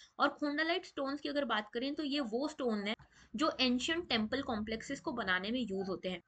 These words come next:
So ये खोंडालाइट स्टोन से ही आप एंशिएंट जो मंदिर देखते हो ना, वो बने हुए होते हैं, ठीक है। और अभी लेकिन इसमें ये कहा जा रहा है कि जगन्नाथपुरी जो टेंपल है, उसको रेनोवेट करना है, उसको एक वर्ल्ड हेरिटेज सिटी बनाना है। पूरे जो पुरी एरिया है ना जो उड़ीसा का, उसको एक वर्ल्ड हेरिटेज सिटी बनाना है।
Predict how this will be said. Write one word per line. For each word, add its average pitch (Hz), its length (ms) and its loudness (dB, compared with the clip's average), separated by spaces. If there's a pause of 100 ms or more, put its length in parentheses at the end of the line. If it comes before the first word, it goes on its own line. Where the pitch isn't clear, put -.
(280)
So 311 160 -2
ये 320 120 4
खोंडालाइट 277 800 0 (180)
स्टोन 277 460 0
से 311 160 -6
ही 254 200 2
आप 262 220 2
एंशिएंट 247 540 0
जो 254 80 -2
मंदिर 214 400 2
देखते 220 280 0
हो 226 60 -2
ना, 262 100 -2
वो 240 100 2
बने 175 260 -2
हुए 190 220 -4
होते 175 260 -6
हैं, 170 160 -6 (120)
ठीक 208 120 -6
है। 247 120 -2 (300)
और 247 140 8
अभी 302 400 4
लेकिन 262 320 2
इसमें 254 260 -4
ये 254 120 -2
कहा 220 280 0
जा 208 120 -2
रहा 190 120 0
है 254 60 0
कि 262 120 -2
जगन्नाथपुरी 214 800 0
जो 247 100 0
टेंपल 220 520 -2
है, 165 200 -4 (340)
उसको 302 360 0
रेनोवेट 214 480 2
करना 240 280 -2
है, 269 80 0
उसको 269 180 -4
एक 277 140 2
वर्ल्ड 233 340 2
हेरिटेज 233 340 2
सिटी 262 340 -2
बनाना 202 280 0
है। - 20 -2
पूरे 269 260 0
जो 269 120 -2
पुरी 277 320 2
एरिया 233 320 4
है 208 100 0
ना 277 120 0
जो 247 180 2
उड़ीसा 226 440 2
का, 214 80 0
उसको - 300 -4
एक 285 120 0
वर्ल्ड 226 280 0
हेरिटेज 226 380 -2
सिटी 247 220 -2
बनाना 185 360 -2
है। 190 220 -2